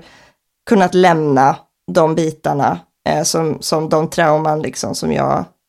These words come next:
har upplevt, eller vad man ska säga. Eh, utan jag känner att de har format mig väldigt mycket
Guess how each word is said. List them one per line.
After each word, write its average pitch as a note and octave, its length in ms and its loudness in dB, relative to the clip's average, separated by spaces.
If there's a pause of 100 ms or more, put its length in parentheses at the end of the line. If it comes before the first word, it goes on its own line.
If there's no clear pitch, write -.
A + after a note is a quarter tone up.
har - 200 -2
upplevt, - 500 -6
eller C3+ 100 -8
vad C#3+ 40 -6
man D3 80 -6
ska - 120 -20
säga. D3+ 360 -2 (440)
Eh, F3+ 280 2
utan F3+ 180 0
jag F#3 140 4
känner F#3 300 0
att F3 100 -4
de D#3 140 -4
har D3+ 60 -6
format G3 680 2
mig D3+ 180 -2
väldigt D3 220 -4
mycket - 440 -6